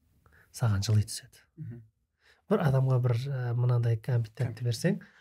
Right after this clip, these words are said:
Speaker 1: ол да сенің жаныңнан табылады. А сен құр уағыз айтсаң, ол мына кәмпитті беріп бергендей әсер етпейді.
Speaker 2: Иә.
Speaker 1: Сен бірінші кофеңді бердің, мына жерде суын ішкеннен кейін біз Бекеңне айтады: «Ойбай, Бекең аузына қарап отырмыз», —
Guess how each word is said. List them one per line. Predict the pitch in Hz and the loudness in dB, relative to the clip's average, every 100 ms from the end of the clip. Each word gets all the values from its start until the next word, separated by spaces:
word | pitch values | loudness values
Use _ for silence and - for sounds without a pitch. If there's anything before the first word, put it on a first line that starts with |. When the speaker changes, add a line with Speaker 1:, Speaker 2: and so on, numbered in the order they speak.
| _ - | _ -2
Speaker 1:
ол | 113 139 | 0 2
да | 131 | 0
сенің | - 123 113 | 0 0 0
жаныңнан | 113 113 110 | 0 0 -2
табылады. | 123 110 110 - _ _ - - | -2 -2 -4 -8 _ _ -16 -4
А | 135 | 0
сен | 156 | 2
құр | 156 156 | 2 2
уағыз | 143 131 135 | 2 2 -2
айтсаң, | 131 208 - _ _ _ _ _ _ _ _ - _ _ | -4 -8 -10 _ _ _ _ _ _ _ _ -20 _ _
ол | 135 120 | 2 4
мына | 117 135 123 | 4 4 4
кәмпитті | 127 123 113 - | 4 2 0 2
беріп | 131 135 - | 4 4 4
бергендей | 127 117 117 123 | 2 4 4 2
әсер | 113 107 113 | 0 2 2
етпейді. | 101 - 107 _ - | 0 -6 -20 _ -14
Speaker 2:
Иә. | 123 104 95 90 92 - _ _ | -10 -8 -8 -12 -16 -20 _ _
Speaker 1:
Сен | - 135 | 4 6
бірінші | 131 123 117 | 6 4 2
кофеңді | 135 123 123 120 120 | 0 2 2 2 0
бердің, | 131 175 208 - - _ | 0 0 -2 -10 -20 _
мына | 127 | 0
жерде | 117 120 120 110 | 2 2 0 0
суын | 113 127 123 | 0 0 0
ішкеннен | - 131 127 127 | 0 0 2 2
кейін | 165 170 - - - | 0 -2 -8 -20 -4
біз | 117 | -2
Бекеңне | 120 117 127 123 123 | 0 0 0 2 0
айтады: | 120 180 - - - - | -2 -4 -8 -20 -18 -2
«Ойбай, | 123 123 | 0 0
Бекең | 117 120 123 | -2 -2 0
аузына | 120 117 113 | 0 0 -2
қарап | 113 117 | -2 -2
отырмыз», — | 113 110 | -2 -2